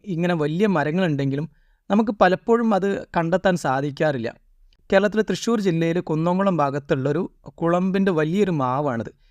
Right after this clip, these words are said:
ഏകദേശം അൻപത് വർഷത്തോളം പഴക്കമുള്ള ഈ മാവ് ഇവർ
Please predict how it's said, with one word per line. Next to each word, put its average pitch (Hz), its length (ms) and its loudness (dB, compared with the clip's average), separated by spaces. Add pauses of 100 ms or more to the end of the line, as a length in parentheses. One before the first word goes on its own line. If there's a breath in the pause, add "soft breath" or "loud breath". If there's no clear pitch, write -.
(200)
ഏകദേശം 180 480 0
അൻപത് 196 440 2
വർഷത്തോളം 180 560 0
പഴക്കമുള്ള 147 640 0
ഈ 147 60 -2
മാവ് 127 380 0 (360)
ഇവർ 175 180 2